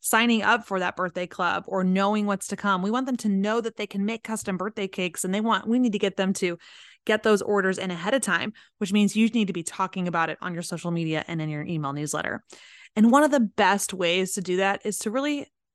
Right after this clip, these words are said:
show pictures and videos of your customers celebrating their dog's birthdays.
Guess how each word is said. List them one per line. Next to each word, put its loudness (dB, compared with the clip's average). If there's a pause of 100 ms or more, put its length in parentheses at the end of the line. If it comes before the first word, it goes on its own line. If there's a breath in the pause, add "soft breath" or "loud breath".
(120)
show 2
pictures 0
and 0
videos 2
of -2 (200)
your 0
customers -4
celebrating 0
their -2
dog's -6
birthdays. 2